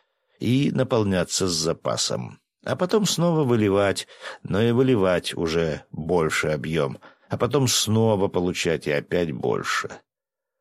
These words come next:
В общем, это будет что-то вроде инерционных магических качелей,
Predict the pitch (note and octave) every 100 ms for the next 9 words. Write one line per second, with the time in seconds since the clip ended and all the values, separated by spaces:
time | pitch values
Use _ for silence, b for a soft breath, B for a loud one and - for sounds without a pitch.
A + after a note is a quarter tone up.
0 | _ - A#2+ - G#2+ A2 G2+ G2 G#2 F#2+
1 | - G#2+ F#2+ E2+ F2+ F2+ F2 E2+ - G2
2 | F2+ D#2+ - F#2 F#2 F2 E2 - E2+ E2+
3 | - E2 - E2+ - F#2+ - - F#2 -
4 | G1+ -